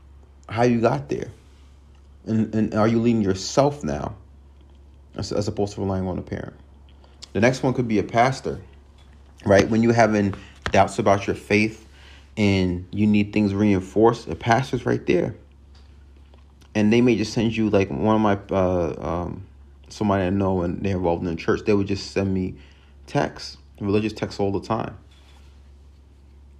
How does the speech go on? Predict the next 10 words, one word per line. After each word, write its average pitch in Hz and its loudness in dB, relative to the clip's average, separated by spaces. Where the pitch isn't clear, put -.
You 101 -4
know, 95 -2
um, 92 -4
so 98 4
that 110 6
could 117 -8
be 107 0
really, 107 2
really 101 0
helpful. 117 -2